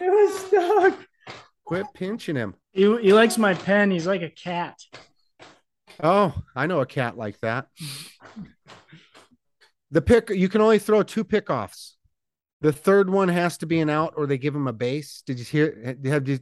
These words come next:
Speaker 2: did you notice that one?
Speaker 1: Yeah, and, uh, I suppose that one is to speed up the game as well, but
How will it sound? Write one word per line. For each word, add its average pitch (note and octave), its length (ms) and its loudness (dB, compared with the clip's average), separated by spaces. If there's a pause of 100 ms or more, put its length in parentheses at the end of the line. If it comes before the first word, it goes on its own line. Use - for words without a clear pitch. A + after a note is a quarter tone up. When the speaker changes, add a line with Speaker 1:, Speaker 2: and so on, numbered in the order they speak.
(140)
Speaker 2:
did B2+ 120 -6
you B2+ 140 -4 (100)
notice C#3+ 360 0
that C#3+ 220 0
one? E3+ 200 -8 (180)
Speaker 1:
Yeah, F#3+ 380 2
and, F#3 420 -2
uh, E3 800 -4
I F3+ 100 -2
suppose G#3 380 0
that F#3+ 240 0
one G3+ 300 -4
is E3 340 -12 (360)
to D3+ 120 -14
speed F3+ 300 -4
up F3 120 -2
the E3+ 80 -6
game E3+ 300 -2
as D3+ 140 -6
well, E3+ 360 2
but D#3+ 480 0